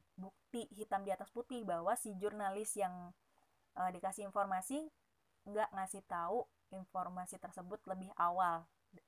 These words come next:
karena ada di embargonya itu. Anyway, em, lanjut dari Alis, itu kan, eh, seperti yang gue bilang tadi, jurnalis itu butuh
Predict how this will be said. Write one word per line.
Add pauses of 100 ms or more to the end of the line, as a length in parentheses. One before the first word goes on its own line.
(160)
karena
ada (240)
di
embargonya
itu. (1600)
Anyway,
em, (120)
lanjut
dari
Alis,
itu
kan, (440)
eh,
seperti
yang
gue
bilang
tadi, (800)
jurnalis
itu
butuh